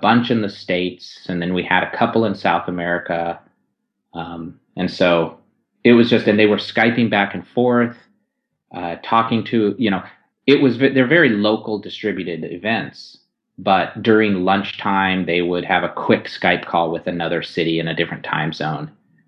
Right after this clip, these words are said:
Um, and then I put together a quick little application,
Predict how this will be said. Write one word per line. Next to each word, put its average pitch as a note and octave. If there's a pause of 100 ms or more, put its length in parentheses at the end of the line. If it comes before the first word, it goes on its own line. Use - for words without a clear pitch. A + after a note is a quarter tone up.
(220)
Um, - (1080)
and F#2
then F2+ (380)
I G2+
put A#2+
together G2
a E2+
quick -
little G2
application, F2+